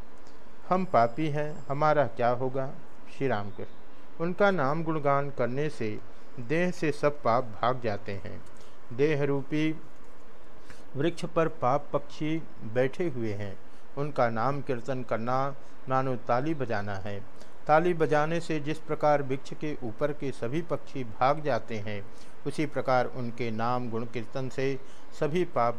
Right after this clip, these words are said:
भाग जाते हैं। फिर देखो मैदान के तालाब का जल धूप से स्वयं ही सूख जाता है, इसी प्रकार उनके नाम गुण कीर्तन से पाप रूपी तालाब का जल स्वयं ही सूख जाता है।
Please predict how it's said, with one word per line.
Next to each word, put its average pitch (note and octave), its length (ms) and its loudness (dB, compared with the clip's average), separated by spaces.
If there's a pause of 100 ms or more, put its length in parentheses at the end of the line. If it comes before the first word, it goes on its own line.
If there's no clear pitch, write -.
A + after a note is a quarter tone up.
(120)
भाग C3+ 200 2
जाते G#2 320 0
हैं। G2 260 -2 (800)
फिर E3+ 140 2
देखो D3 400 2
मैदान D3 500 0
के D3+ 180 0
तालाब B2 520 2
का C3 120 0
जल B2+ 360 0 (400)
धूप E3 260 0
से F3 220 0
स्वयं C3+ 320 0
ही D#3 220 0
सूख C3+ 360 -2
जाता G#2+ 340 0
है, G2 240 -2 (520)
इसी F#3+ 200 2
प्रकार C3+ 460 2 (120)
उनके C3+ 340 0
नाम C3+ 400 2
गुण B2+ 140 0
कीर्तन B2+ 460 -2
से G#2 260 -2 (400)
पाप D#3 280 4
रूपी D3 380 0
तालाब B2+ 540 2
का B2 140 2
जल A#2 340 0 (400)
स्वयं C3+ 180 0
ही C3+ 240 -2
सूख B2+ 340 -2
जाता G2+ 360 -2
है। G2 260 -2